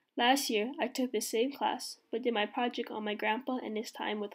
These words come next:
Hokulea. He was first introduced to Hokulea through Uncle Nainoa. After Hokulea's first voyage in nineteen seventy-six, she was left unattended to in the mangroves of Kaneohe,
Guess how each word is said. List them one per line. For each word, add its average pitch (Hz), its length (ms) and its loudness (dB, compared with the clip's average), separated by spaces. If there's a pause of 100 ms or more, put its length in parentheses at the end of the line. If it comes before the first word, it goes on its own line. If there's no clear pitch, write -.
Hokulea. 220 560 -6 (640)
He 254 80 0
was 233 160 2
first 285 320 4
introduced 240 560 -2
to 226 80 -4
Hokulea 226 720 0 (120)
through 240 160 -4
Uncle 220 240 -4
Nainoa. 202 580 -4 (500)
After 262 260 2
Hokulea's 240 640 2
first 226 400 -4
voyage 240 280 -4
in 226 120 -4
nineteen 220 380 0
seventy-six, 254 800 -2 (400)
she - 180 -4
was 226 140 -2
left 226 240 4
unattended 233 680 -2
to 214 220 -4
in 214 100 -4
the 208 80 -2
mangroves 214 540 0
of 202 80 -6
Kaneohe, 220 640 -4